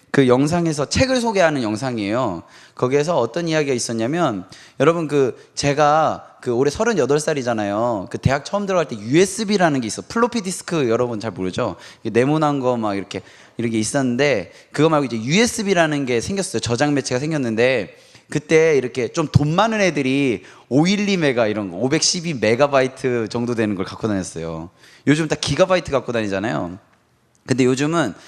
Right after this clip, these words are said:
기가도 작아서 테라바이트를 갖고 다녀요. 근데 이제는 테라바이트도 작대. 어느 정도냐면 페타바이트라는 게 나왔어요. 그러니까 이제 요즘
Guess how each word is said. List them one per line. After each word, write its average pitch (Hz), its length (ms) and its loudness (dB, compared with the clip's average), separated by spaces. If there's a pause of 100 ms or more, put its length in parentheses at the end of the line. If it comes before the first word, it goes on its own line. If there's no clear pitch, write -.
(200)
기가도 170 460 2
작아서 120 680 -2 (260)
테라바이트를 247 640 2
갖고 117 180 -2
다녀요. 90 640 -6 (540)
근데 170 140 2
이제는 170 400 0
테라바이트도 220 580 -2
작대. 92 500 -8 (440)
어느 127 180 2
정도냐면 156 540 -2
페타바이트라는 208 720 2
게 123 60 -4
나왔어요. 90 680 -6 (380)
그러니까 147 400 4 (260)
이제 147 380 4
요즘 156 640 0